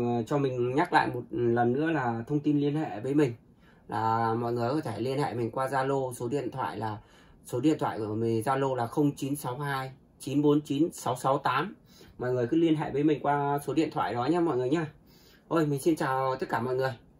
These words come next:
Một lần nữa cho mình chúc mọi người xem video có một sức khỏe thật tốt để chuẩn bị, à, lấy sức ăn bánh chưng mọi người nhá.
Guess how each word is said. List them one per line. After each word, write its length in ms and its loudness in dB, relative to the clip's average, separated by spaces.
Một 60 -4
lần 180 -2
nữa 220 -4
cho 100 0
mình 300 -2
chúc 260 -2
mọi 120 -6
người 160 -2
xem 200 -6
video 320 -4
có 100 -4
một 180 -4
sức 140 -4
khỏe 220 -8
thật 180 2
tốt 140 2
để 180 -10
chuẩn 260 0
bị, 200 -2
à, 180 2
lấy 160 0
sức 220 2
ăn 180 6
bánh 160 2
chưng 280 8
mọi 120 0
người 160 2
nhá. 160 -2